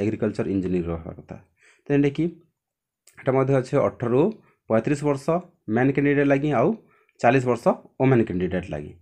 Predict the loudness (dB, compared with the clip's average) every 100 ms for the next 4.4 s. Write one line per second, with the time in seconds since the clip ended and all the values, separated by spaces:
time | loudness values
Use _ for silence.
0 | _ _ _ -10 2 6 6 4 -4 0
1 | 0 0 -2 -2 -2 -2 -6 _ _ _
2 | -4 -4 -2 -2 0 -2 -2 -6 -6 _
3 | _ _ _ -10 -10 -6 -2 -2 0 0
4 | 2 4 2